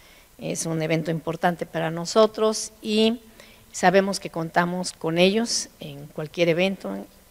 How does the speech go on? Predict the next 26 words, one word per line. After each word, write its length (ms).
y 120
que 240
se 120
preocupan 480
por 120
nuestra 260
seguridad 560
y 100
qué 140
bueno 260
que 100
estén 280
aquí 520
conviviendo 840
en, 180
eh, 240
un 180
evento 400
tan 260
importante 560
para 240
nuestra 320
universidad. 560
Bien, 420
me 180
da 380